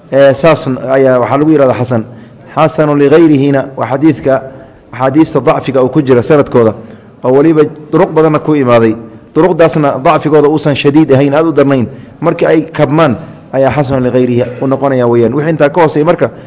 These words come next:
waa xadiis daciifka ah. <clears throat> Baabun man maata, qofkii ku geeriyooda oo ku dhinto, cala tawxiid, tawxiidka ku dhinta, dakhala aljannata, jannada Allah ayuu gelayaa weeyaan. Xadiidka afar iyo tobanaad, can Abi Dharrin waxaa laga wariyey, saaxibi rasuulillahi sal alla slam. Abi Dhar waa taqaanaan,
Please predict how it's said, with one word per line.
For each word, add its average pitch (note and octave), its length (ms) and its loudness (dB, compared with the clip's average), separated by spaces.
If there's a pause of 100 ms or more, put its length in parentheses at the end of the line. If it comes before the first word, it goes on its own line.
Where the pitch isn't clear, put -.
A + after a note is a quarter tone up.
(160)
waa B2+ 160 -4
xadiis C3 240 -2
daciifka A#2 400 -4
ah. A#2 100 -2 (540)
<clears throat> - 1500 -14
Baabun G3 400 2 (560)
man D#3+ 220 0
maata, F#3 360 4 (600)
qofkii F3+ 260 2
ku F#3 180 -10
geeriyooda C#3+ 440 4
oo C#3 80 2
ku G3 120 2
dhinto, C3 280 0 (440)
cala F3 180 0
tawxiid, E3 360 -2
tawxiidka D3+ 420 -2
ku F3+ 100 -2
dhinta, B2+ 300 -4 (240)
dakhala D#3+ 300 2
aljannata, C#3+ 340 -2
jannada C#3+ 280 0
Allah B2+ 120 0
ayuu B2+ 120 0
gelayaa C3 280 2
weeyaan. A2+ 300 0 (320)
Xadiidka E3 280 0
afar D3+ 140 -2
iyo D3 80 -2
tobanaad, D#3 300 0 (320)
can D3+ 120 0
Abi D3+ 140 0
Dharrin D#3 200 0
waxaa D3 200 0
laga C#3+ 160 0
wariyey, C3+ 260 0 (260)
saaxibi C3+ 340 -2
rasuulillahi A#2+ 400 -2
sal A#2 140 -10
alla A2 100 -6
slam. A#2+ 140 -6
Abi C#3 100 2
Dhar E3 140 0
waa D3+ 120 2
taqaanaan, A#2 360 -2